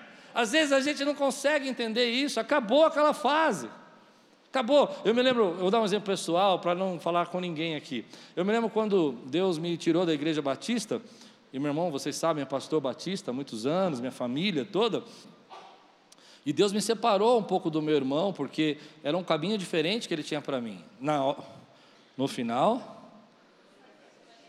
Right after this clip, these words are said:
tudo faz sentido, mas naquela hora não fazia sentido nenhum. Meu irmão era o meu mentor, meu irmão era o meu modelo, e eu acabei me afastando do meu irmão porque eu comecei a Quírios. E eu vou dizer umas dez vezes essa palavra até você entender,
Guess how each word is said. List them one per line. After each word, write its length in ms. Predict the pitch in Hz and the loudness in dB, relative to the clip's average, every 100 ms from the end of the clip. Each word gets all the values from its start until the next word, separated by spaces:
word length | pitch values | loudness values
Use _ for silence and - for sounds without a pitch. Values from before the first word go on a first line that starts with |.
| - | -20
tudo 180 | - 139 | -8 -4
faz 180 | 151 202 | 0 2
sentido, 320 | 277 - 147 | 0 2 2
mas 140 | 120 139 | 2 0
naquela 420 | 139 - 175 147 | 0 2 4 4
hora 460 | 143 208 220 127 110 - - - - | 6 6 4 2 -4 -16 -20 -20 -14
não 80 | |
fazia 240 | 185 220 240 | -4 -2 0
sentido 480 | 233 226 - 240 262 | -2 -4 -4 -4 -2
nenhum. 400 | 269 240 240 226 | 0 2 0 2
Meu 140 | 170 | 0
irmão 200 | 160 190 | 0 2
era 100 | 202 | 2
o 40 | |
meu 100 | 165 | 0
mentor, 680 | 160 147 131 - 156 202 202 | -2 -2 -4 -2 2 2 2
meu 100 | 151 | 0
irmão 140 | 139 160 | -2 -2
era 80 | |
o 40 | 160 | 0
meu 100 | 156 | -2
modelo, 640 | 143 113 127 165 196 202 | -2 -4 -2 0 0 0
e 60 | 190 | 0
eu 80 | 220 | 0
acabei 300 | 220 254 285 | -2 -2 -2
me 60 | |
afastando 540 | 285 285 254 - 269 294 | -4 -4 -6 -2 -2 0
do 100 | 220 | 0
meu 80 | 170 | 0
irmão 180 | 170 | -2
porque 140 | 226 247 | -2 -4
eu 60 | |
comecei 400 | 240 247 240 240 | -4 -4 -4 -4
a 80 | 262 | -4
Quírios. 580 | 262 - 262 247 - - - - - _ _ _ _ | -6 -6 -4 -4 -8 -12 -20 -20 -20 _ _ _ _
E 60 | 143 | 0
eu 80 | |
vou 80 | 185 | 2
dizer 160 | 220 170 | 2 0
umas 200 | 175 131 | 0 0
dez 280 | 147 180 117 | 0 -2 0
vezes 160 | 135 | -2
essa 180 | 120 131 | -2 -6
palavra 320 | 123 110 143 | -4 -2 0
até 140 | 131 175 | 0 0
você 240 | 190 - | -2 -4
entender, 460 | 170 143 120 151 | -4 -4 0 0